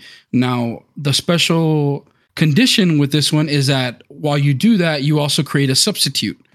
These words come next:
which is like a little doll that you make in game. If you're familiar with Pokemon, you give up some H P, create a doll that takes damage for you.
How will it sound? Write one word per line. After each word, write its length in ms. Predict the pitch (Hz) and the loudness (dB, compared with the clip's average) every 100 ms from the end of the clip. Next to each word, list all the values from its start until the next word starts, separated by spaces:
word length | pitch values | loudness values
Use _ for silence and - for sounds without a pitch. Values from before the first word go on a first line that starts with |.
| _ _ _ _ _ | _ _ _ _ _
which 600 | - 135 127 - - - - _ _ - | -2 0 0 -2 -2 -2 -8 _ _ -4
is 560 | 139 139 135 131 123 139 | 0 2 2 2 0 -2
like 220 | 135 131 | -2 0
a 40 | |
little 180 | 143 147 | 0 0
doll 420 | 131 147 139 143 | 0 0 0 0
that 220 | 147 147 160 | 0 0 2
you 60 | |
make 320 | 143 139 135 | 4 4 2
in 220 | - 147 135 | 0 0 2
game. 280 | 131 131 | 2 2
If 100 | 139 | 2
you're 100 | 131 | 0
familiar 320 | 131 143 135 143 | 0 2 2 0
with 140 | 143 | 0
Pokemon, 560 | 143 127 135 127 143 - | -2 -2 0 0 -2 -2
you 140 | 147 | 0
give 160 | 143 160 | 0 0
up 100 | 147 | 0
some 180 | 170 | 0
H 240 | 156 156 - | 0 -2 -2
P, 220 | 151 151 | 0 0
create 300 | - 139 131 | 0 0 0
a 60 | 139 | 0
doll 340 | 131 123 127 | -2 -2 -2
that 180 | 127 127 | -4 -4
takes 220 | 135 131 | -4 -2
damage 400 | 135 131 131 131 | -2 0 0 -2
for 160 | 131 123 | -4 0
you. 240 | 131 | 0